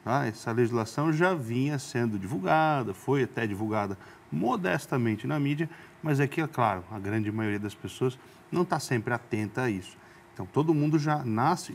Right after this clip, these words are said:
e já sai. Agora, essa lei entrou em vigor não faz tanto tempo assim. E quem nasceu, né,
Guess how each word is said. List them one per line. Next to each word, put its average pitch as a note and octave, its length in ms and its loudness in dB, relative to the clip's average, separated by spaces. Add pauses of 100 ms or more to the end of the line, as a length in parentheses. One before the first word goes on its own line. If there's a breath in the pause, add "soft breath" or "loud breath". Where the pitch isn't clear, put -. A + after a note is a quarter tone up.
e A#2+ 100 -2
já B2+ 160 -2
sai. - 300 -6
Agora, G#2+ 320 0 (440 loud breath)
essa - 260 -2
lei B2+ 200 6
entrou A#2 300 4
em A2 40 4
vigor G#2+ 520 2 (120)
não A2+ 120 -2
faz A2 240 0
tanto A#2+ 220 -2
tempo C3+ 220 -2
assim. A2+ 240 -4 (300 loud breath)
E C#3+ 80 0
quem C#3+ 240 4
nasceu, A#2+ 580 2
né, A2 360 2